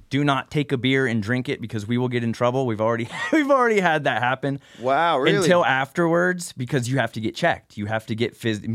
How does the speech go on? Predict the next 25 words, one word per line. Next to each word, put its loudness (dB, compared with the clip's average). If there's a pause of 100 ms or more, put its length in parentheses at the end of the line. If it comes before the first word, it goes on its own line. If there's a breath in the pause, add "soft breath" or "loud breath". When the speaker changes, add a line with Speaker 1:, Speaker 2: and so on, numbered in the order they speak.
Speaker 1:
you -2
have -6
to -8
go 0
through -4
a 0
Speaker 2:
Ah. 0
Speaker 1:
medical -2
check, -2
and -4
we've -2
had 0
that 0
happen -2
before -2
where -2
people, -6 (640 soft breath)
they 2
took 0
the 2
drink 0
and 0
they 2
started, -2
and, -2